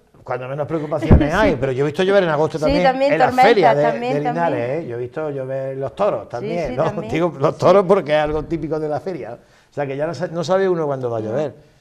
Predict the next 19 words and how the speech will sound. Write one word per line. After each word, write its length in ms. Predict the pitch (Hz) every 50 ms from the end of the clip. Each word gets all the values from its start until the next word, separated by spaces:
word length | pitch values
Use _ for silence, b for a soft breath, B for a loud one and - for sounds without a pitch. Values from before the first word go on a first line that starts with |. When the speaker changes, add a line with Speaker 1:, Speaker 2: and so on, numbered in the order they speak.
| b b b b b
Speaker 1:
Y, 200 | - 123 139 139
y 140 | 131 117 123
el 40 | 127
año 200 | 139 147 160 165
que 80 | 165 175
viene 220 | 175 175 185 190
son 180 | 143 190 202 202
unos 160 | 190 175 143 -
pocos 340 | - 147 143 123 131 117 104
días 220 | 120 117 110 107 107
antes. 340 | 104 110 110 104 - - 107 -
Speaker 2:
Una 180 | 247 247 247
semana. 520 | 254 - 247 240 240 247 262 - 226 190 -
Speaker 1:
La, 60 | 113 127
un-, 60 | 139
una 200 | 127 139 143 143
semana. 360 | - - 107 120 147 - - 214
Speaker 2:
Una 160 | 214 214 214
semana. 520 | 214 - 214 208 220 220 247 254 233 180